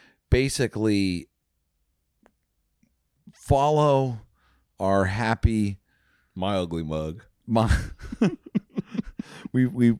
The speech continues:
Speaker 1: we follow three golfers through their experience of playing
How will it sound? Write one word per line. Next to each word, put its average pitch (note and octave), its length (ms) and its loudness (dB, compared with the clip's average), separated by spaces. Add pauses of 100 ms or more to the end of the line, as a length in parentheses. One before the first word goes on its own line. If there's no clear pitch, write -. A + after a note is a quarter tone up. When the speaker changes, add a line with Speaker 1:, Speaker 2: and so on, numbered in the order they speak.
Speaker 1:
we B2 140 4
follow C#3 420 4
three E3 320 0
golfers G#2 460 0
through B2+ 200 0
their G#2+ 140 4
experience F#2+ 380 -4
of F2+ 180 -2
playing C#3 540 0